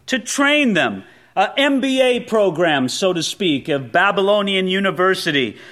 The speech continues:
to train outstanding young men for civil service in Babylon. Daniel,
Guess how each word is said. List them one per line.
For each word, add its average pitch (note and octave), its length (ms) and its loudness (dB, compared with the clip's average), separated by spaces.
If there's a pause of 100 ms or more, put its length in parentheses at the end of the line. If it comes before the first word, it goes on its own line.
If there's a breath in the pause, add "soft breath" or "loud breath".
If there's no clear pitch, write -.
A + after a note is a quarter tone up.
(120 loud breath)
to G#3 140 -2
train G#3+ 600 0
outstanding G#3 800 0
young G3+ 300 2
men G3 260 2
for - 160 -2
civil F#3+ 460 -2
service F#3+ 560 -2
in E3 100 -2
Babylon. E3 600 2 (680 soft breath)
Daniel, F#3 720 2